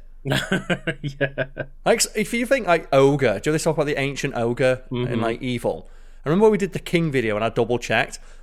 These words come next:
Speaker 2: Ancient Ogre killed three people.
Speaker 1: And, like, m-,
Speaker 2: And
Speaker 1: the
Speaker 2: one of them
Speaker 1: Mishima
Speaker 2: came back.
Speaker 1: bloodline has destroyed the world,
Speaker 2: Yeah,
Speaker 1: basically.
Speaker 2: that's the thing. Like, Jin's, as Jin, personally,
Speaker 1: <laughs>
Speaker 2: like, you know, through commanding his armies,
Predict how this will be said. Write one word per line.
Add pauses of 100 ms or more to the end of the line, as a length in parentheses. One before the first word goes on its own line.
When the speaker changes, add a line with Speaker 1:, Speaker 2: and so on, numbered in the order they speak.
(200)
Speaker 2:
Ancient
Ogre
killed
three
people. (920)
Speaker 1:
And,
like, (420)
m-, (220)
Speaker 2:
And
Speaker 1:
the
Speaker 2:
one
of
them
Speaker 1:
Mishima
Speaker 2:
came
back.
Speaker 1:
bloodline
has
destroyed
the
world,
Speaker 2:
Yeah,
Speaker 1:
basically.
Speaker 2:
that's
the
thing.
Like,
Jin's,
as
Jin,
personally,
Speaker 1:
<laughs> (520)
Speaker 2:
like,
you
know,
through
commanding
his
armies,